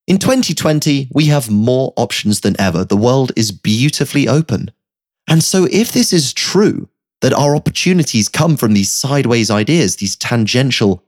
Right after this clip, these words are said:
opportunities, perhaps we would start to think more like a serial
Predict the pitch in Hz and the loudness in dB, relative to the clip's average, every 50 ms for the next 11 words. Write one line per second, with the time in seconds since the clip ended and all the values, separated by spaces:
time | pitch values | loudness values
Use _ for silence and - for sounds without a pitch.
0 | _ - 104 - - - - - 214 202 160 113 - 107 92 87 85 - - _ | _ -4 -4 -2 -2 -2 0 0 2 2 2 2 0 0 0 0 0 -2 -6 _
1 | _ _ _ _ _ _ - 156 151 131 - 254 - - - - - - - - | _ _ _ _ _ _ -2 0 0 0 0 0 -2 -2 -4 -6 -8 -8 -6 -2
2 | 113 117 113 113 107 - - - - 127 123 113 - - 117 - - 123 107 101 | 0 0 2 0 0 -2 -4 -2 0 0 0 0 -2 -4 -4 -2 0 0 0 0
3 | - - 104 117 151 185 180 165 202 247 196 107 104 - - - - _ _ _ | 2 2 2 4 4 4 2 2 2 2 0 0 -2 -4 -8 -12 -16 _ _ _
4 | _ _ _ _ - 190 - - - - - 165 170 156 110 95 90 87 85 80 | _ _ _ _ -4 -2 -2 -2 -2 -2 0 0 2 2 2 2 2 2 0 -2
5 | 78 - | -4 -8